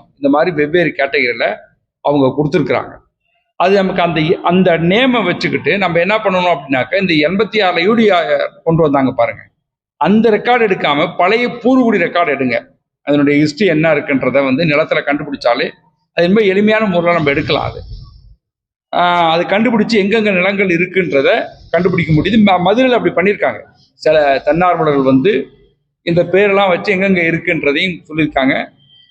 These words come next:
இன்னொரு பக்கம் நீங்க இந்த நிலத்தை தான் பேர-, இந்த பர்டிகுலர் நேமை போட்டு தான்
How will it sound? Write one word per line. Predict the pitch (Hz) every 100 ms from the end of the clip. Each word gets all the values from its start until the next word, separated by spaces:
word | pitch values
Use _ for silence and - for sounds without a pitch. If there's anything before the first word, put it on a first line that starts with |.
| _ _ 185
இன்னொரு | 220 302 294
பக்கம் | 247 247 262
நீங்க | 240 208
இந்த | 190
நிலத்தை | 170 190 247 247
தான் | 247 247 202
பேர-, | 214 226 214
இந்த | 196 196 190 -
பர்டிகுலர் | - 185 233 220 196
நேமை | 214 247 240
போட்டு | 220 214
தான் | 233 240